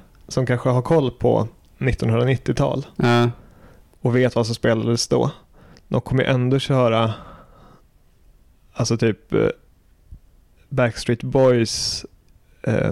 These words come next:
Speaker 1: men, eh, med kläder som Broder Daniel.
Speaker 2: <laughs> Just det. Ja, det, det är också en, det är också en intressant. Eller så kommer de köra Bro-, Broder Daniel, men med kläder som Destiny Child.
Speaker 1: Mm.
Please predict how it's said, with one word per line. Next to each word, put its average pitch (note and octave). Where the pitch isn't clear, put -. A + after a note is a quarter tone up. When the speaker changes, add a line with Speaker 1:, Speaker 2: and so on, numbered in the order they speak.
Speaker 1:
men, A2
eh, G#2+
med -
kläder A2+
som G#2
Broder G#2+
Daniel. A#2+
Speaker 2:
<laughs> -
Just C#3+
det. C3+
Ja, B2+
det, D#3
det C3+
är D3
också D3+
en, B2+
det C3+
är C#3
också -
en B2
intressant. B2
Eller C3+
så -
kommer G3
de F3
köra C#3+
Bro-, B2
Broder B2
Daniel, B2
men A#2+
med A#2
kläder A2+
som A#2
Destiny A2+
Child. -
Speaker 1:
Mm. C3+